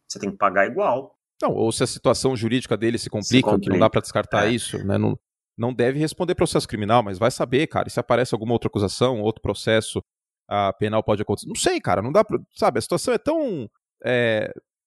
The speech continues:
Speaker 2: tão difícil de ser avaliada que eu acho que um contrato garantido é tudo que eu não faria,
Speaker 1: É.
Speaker 2: entendeu?
Speaker 1: O capital de draft eu tô de boa. O, o meu problema é com, com o contrato. O contrato também não gosto, não. O contrato acho que é
Speaker 2: Agora, a
Speaker 1: exagerado.
Speaker 2: tro-, a troca do Russell Wilson ficou ainda mais bonita depois dessa do Deshaun Watson, né?
Speaker 1: Ah, ficou ainda melhor, né?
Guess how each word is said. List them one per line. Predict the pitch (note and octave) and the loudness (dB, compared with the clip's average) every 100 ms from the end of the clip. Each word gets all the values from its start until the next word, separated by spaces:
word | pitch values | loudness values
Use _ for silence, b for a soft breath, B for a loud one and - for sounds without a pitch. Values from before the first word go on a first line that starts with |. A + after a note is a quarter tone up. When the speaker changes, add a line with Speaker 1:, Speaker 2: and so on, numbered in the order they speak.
| _ | _
Speaker 2:
tão | - C#4 E4+ G#3 D3 | 4 4 4 -6 -8
difícil | - B2+ - A#3+ - C#3 | -2 -2 2 0 2 -2
de | B2 | -4
ser | - | 0
avaliada | B2+ A#2 A2+ A2 D#3 D3+ G#2+ | 0 0 0 2 2 0 -4
que | G2+ D#3 | -4 0
eu | D#3 | 2
acho | A2+ | 2
que | F#3+ | -2
um | |
contrato | F3+ F3+ F#3 F#3+ | -4 -2 0 0
garantido | F3+ E3+ - G3+ | 0 -2 0 -2
é | |
tudo | - A3 | -2 -2
que | |
eu | A3 | -2
não | A#3 | -2
faria, | C4 A3+ F#2 G#2 | 2 4 4 0
Speaker 1:
É. | |
Speaker 2:
entendeu? | G#2 G#2+ A#2 | -2 0 2
Speaker 1:
O | D#3+ | 0
capital | D3+ F#3 - G3 | 2 0 2 0
de | F#3 | 0
draft | E3 G#3 - | 2 2 2
eu | |
tô | - E4 | -4 0
de | F4+ | 2
boa. | C#3 F#2+ F2 | 2 2 0
O, | F#2+ - G#2 G2 | -2 -4 0 2
o | G2+ | 2
meu | G#2+ | -2
problema | G#2 G#2+ F#2+ G#2 B2 | -2 0 2 2 0
é | |
com, | B2+ C#3 C#3 C#3 C#3 C#3 C3+ C3 B2+ - _ | -2 -2 0 0 0 0 0 -2 -6 -12 _
com | B2 | -2
o | A#2 | -2
contrato. | B2+ A2+ F2+ F2+ - | -2 -2 0 0 -6
O | |
contrato | - F#2+ F#2+ F#2 | -8 -2 -2 0
também | G2+ | -2
não | G#2+ | 0
gosto, | G#2 G2+ - | 0 0 -2
não. | E2 | -8
O | - _ | -8 _
contrato | F#2+ F#2+ F#2 - | -8 0 2 2
acho | F#2 | -2
que | - | -2
é | |
Speaker 2:
Agora, | A#2+ A2 | 2 2
a | |
Speaker 1:
exagerado. | A2 G2 A#2 | 2 2 2
Speaker 2:
tro-, | B2 | 2
a | A#2 | -2
troca | - A#2 B2+ | 0 0 0
do | A#2 | 2
Russell | A#2+ - G#2+ | 0 0 0
Wilson | A2 - | 0 -2
ficou | B2+ - - C3 | -4 -4 -2 0
ainda | B2 B2 F3+ | 2 0 -2
mais | C#3 C#3 | 0 0
bonita | D#3+ D3 C#3 | 0 0 0
depois | D#3 D#3+ D3+ | -2 0 0
dessa | C#3 C#3 | 0 -2
do | D3+ | -4
Deshaun | - F3 | 0 2
Watson, | A2+ - | 0 0
né? | G2 | 4
Speaker 1:
Ah, | F#2+ | 4
ficou | G2+ - | 2 -4
ainda | G2 G#2+ | -2 -2
melhor, | E3+ A2+ G#2+ | -2 2 2
né? | A#2 G#2+ B2 | 2 -2 -10